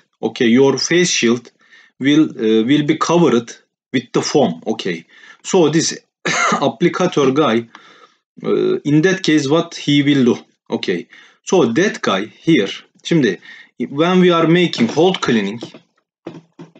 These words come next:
şöyle. Uh, when we are applying the chemical,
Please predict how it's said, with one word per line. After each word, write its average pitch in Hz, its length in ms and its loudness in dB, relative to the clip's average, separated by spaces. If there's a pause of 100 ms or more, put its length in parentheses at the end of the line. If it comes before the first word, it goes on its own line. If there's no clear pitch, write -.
(640)
şöyle. - 520 -16 (2750)
Uh, 107 280 -4
when 175 240 2
we 170 100 4
are 131 220 -2
applying 156 440 0
the 104 240 0 (420)
chemical, 143 540 0